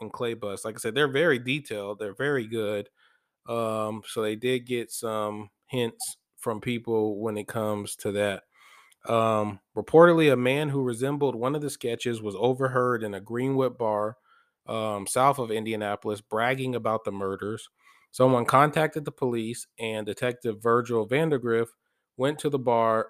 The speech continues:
undercover to observe the man. Um, he ended up, I guess, getting a drink with the man, and,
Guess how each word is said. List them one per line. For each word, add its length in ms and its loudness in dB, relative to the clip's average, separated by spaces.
undercover 800 0
to 180 -6
observe 480 -2
the 80 -6
man. 380 -8
Um, 540 -2
he 120 -4
ended 200 0
up, 220 0
I 220 -10
guess, 320 -4
getting 280 -6
a 60 -8
drink 280 -4
with 100 -10
the 60 -2
man, 440 0
and, 220 -4